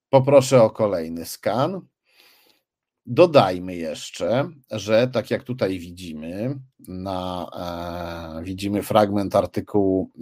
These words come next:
portalu Gazeta P L, czytamy, że, e, e,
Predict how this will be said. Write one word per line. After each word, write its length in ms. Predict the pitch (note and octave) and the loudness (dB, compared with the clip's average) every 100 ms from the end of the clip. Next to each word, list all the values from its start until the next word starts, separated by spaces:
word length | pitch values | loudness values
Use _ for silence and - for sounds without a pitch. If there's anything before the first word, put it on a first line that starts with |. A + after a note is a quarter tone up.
| F2 | -2
portalu 440 | A2 G2+ G#2+ G2 F#2+ | 0 2 2 2 2
Gazeta 480 | G2 F#2+ A2+ G2 | 0 0 0 -2
P 200 | F2+ - | -2 -2
L, 220 | - B2 C3 - - - | 6 6 6 -4 -18 -10
czytamy, 600 | - B2+ D3+ F#3 G3 E3+ | -2 6 8 8 6 6
że, 460 | A2+ A2+ B2+ C3+ - | 6 10 12 12 10
e, 380 | A2 G#2+ A2 A2+ C3 _ _ _ _ - | 4 4 2 0 -6 _ _ _ _ -8
e, 500 | G2+ F#2+ F2+ F2+ | -6 -6 -10 -12